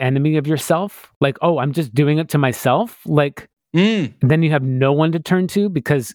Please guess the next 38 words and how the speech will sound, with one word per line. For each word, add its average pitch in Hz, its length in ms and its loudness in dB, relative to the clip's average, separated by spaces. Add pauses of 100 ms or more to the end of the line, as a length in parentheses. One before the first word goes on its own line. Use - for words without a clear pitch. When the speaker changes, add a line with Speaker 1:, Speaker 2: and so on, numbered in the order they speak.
Speaker 1:
you 127 100 -4
can't 165 220 -2
turn 160 160 0
to 151 80 2
the 131 100 -2
person 139 500 -2 (160)
who 147 80 4
just 135 240 -2
told 143 140 2
you 135 60 2
it 127 40 -4
was 127 160 -2
in 127 80 0
your 110 120 -2
head 135 360 -2
'cause 127 160 0
they 143 100 2
feel 160 160 2
like 120 120 -2
the 120 120 -2
enemy. 110 360 -2 (480)
And 127 560 0
you 135 120 0
can't 165 220 0
turn 156 140 0
to 135 60 0
yourself 147 600 -2 (160)
because 123 360 -2 (200)
you're 131 200 0
being 127 320 0
told 131 180 -2
that 127 120 -2
you're 143 180 0
your 127 260 -2
own 117 240 -2
enemy. 113 380 -2 (1800)
And 180 640 0 (600)
simultaneously, 170 1300 0